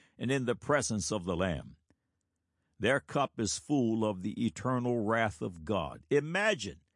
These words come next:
we choose which cup we will drink from, but without exception, we must drink it all. Which cup are you drinking from?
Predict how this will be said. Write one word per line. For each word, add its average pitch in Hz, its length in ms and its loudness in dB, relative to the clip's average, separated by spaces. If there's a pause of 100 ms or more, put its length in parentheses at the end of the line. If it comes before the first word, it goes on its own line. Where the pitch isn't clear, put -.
(320)
we 226 260 2
choose 127 720 0
which 123 400 0
cup 185 300 2
we 147 120 4
will 139 200 2
drink 135 420 0
from, 78 360 -4 (340)
but 117 120 4
without 135 360 4
exception, 135 760 0 (380)
we 101 140 4
must 95 300 -2
drink 92 260 -2
it 90 120 0
all. - 280 -4 (840)
Which 196 220 4
cup 170 240 2
are 139 140 2
you 139 160 4
drinking 87 480 -2
from? - 260 -8